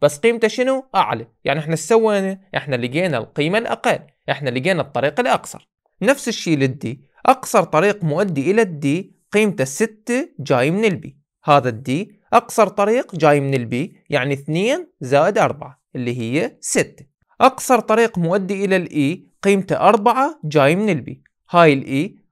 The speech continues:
أقصر طريق مؤدي إلها جاي من البي، يعني شنو؟ يعني اثنين زائد اثنين اللي هو أربعة. وأهم شيء لقيناه هو نقطة الهدف.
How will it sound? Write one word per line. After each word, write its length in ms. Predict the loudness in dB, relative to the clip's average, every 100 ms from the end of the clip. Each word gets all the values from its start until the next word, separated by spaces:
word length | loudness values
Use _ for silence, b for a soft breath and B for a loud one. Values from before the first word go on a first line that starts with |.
| 0
أقصر 320 | 0 2 0
طريق 300 | 2 0 0
مؤدي 360 | -4 -4 -4 -2
إلها 140 | 0
جاي 240 | 2 2 2
من 160 | 0
البي، 400 | 0 0 -4 -4
يعني 200 | -4 -4
شنو؟ 320 | -2 -2 -4 -8 -8
يعني 220 | -6 -6
اثنين 500 | -8 -6 -2 -2 -4 -10 _
زائد 320 | 4 4 6
اثنين 500 | 2 -4 -4 -4 -6 _ -16
اللي 200 | -12 -6
هو 200 | -2 2
أربعة. 500 | 2 2 -4 -14 -18 _ _
وأهم 380 | 2 4 2 0
شيء 220 | -2 -4
لقيناه 440 | -4 -2 -2 0 -2
هو 220 | -2 -2
نقطة 320 | -2 -2 -4
الهدف. 460 | 0 0 -2 -6